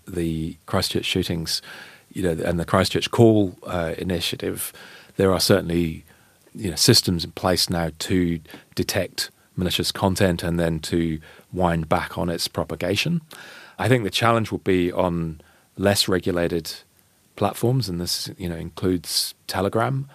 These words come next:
uh, TikTok to a degree, and, and then certainly some of these other more niche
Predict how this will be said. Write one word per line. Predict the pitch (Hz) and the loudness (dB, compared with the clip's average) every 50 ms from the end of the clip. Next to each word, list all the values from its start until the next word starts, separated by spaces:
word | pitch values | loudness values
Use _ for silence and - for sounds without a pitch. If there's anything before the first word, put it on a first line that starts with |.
| - - _ _ - | -20 -20 _ _ -8
uh, | 90 85 82 80 78 - | -4 -2 -2 -2 -2 -2
TikTok | - - - - 127 110 - - | -4 -4 0 0 0 0 0 -2
to | - 107 | -6 -4
a | 90 | -4
degree, | 87 90 - 98 113 143 180 196 196 185 - - _ _ _ _ _ - - | -4 -4 -2 0 0 0 0 -2 -4 -8 -14 -20 _ _ _ _ _ -8 -4
and, | 95 87 87 87 85 80 - - - | -2 -2 -2 -2 -4 -6 -6 -6 -4
and | 98 95 95 | -2 0 0
then | 92 87 | 0 0
certainly | 87 - - 101 90 87 87 | 0 0 0 0 0 -2 -4
some | - - 95 | -4 -4 -4
of | 90 87 | -4 -2
these | 90 87 85 | -2 -2 -2
other | 92 87 85 | -2 -4 -4
more | 87 87 87 87 | -4 -4 -4 -4
niche | 85 87 90 92 90 - - - - - | -2 -2 -2 -2 0 0 -2 -2 -4 -6